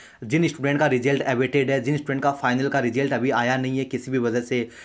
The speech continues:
तो उन सभी स्टूडेंट को कॉलेज से कोर्स कंप्लीशन सर्टिफिकेट बनाना होता है। हालांकि आपने already बना लिया होगा, जो सीसीएमएन का डॉक्यूमेंट वेरिफिकेशन था उसमें भी ज़रूरत होती थी, तो वहाँ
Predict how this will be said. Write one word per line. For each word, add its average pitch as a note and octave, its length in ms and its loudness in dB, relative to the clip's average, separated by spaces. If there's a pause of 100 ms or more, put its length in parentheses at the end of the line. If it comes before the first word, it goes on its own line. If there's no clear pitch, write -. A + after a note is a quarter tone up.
(140)
तो D3 60 -2
उन D3 160 2
सभी C3+ 220 0
स्टूडेंट C3+ 260 -2
को D3 120 0
कॉलेज C3 340 2
से C#3 200 -2
कोर्स C#3 280 0
कंप्लीशन C3+ 340 -2
सर्टिफिकेट C3 360 -4
बनाना B2 260 0
होता B2+ 180 -2
है। C3 60 0
हालांकि B2 300 -2
आपने B2 200 0
already A#2+ 340 0
बना A#2 220 0
लिया C3 200 -2
होगा, B2 300 -2 (400)
जो B2 460 -6
सीसीएमएन B2+ 440 0
का B2+ 220 2 (480)
डॉक्यूमेंट B2+ 400 0
वेरिफिकेशन A#2+ 500 -2
था B2+ 100 0
उसमें B2+ 260 -2
भी B2 60 0
ज़रूरत B2 240 -2
होती B2 200 -2
थी, B2 180 -2
तो B2 140 0
वहाँ - 380 -4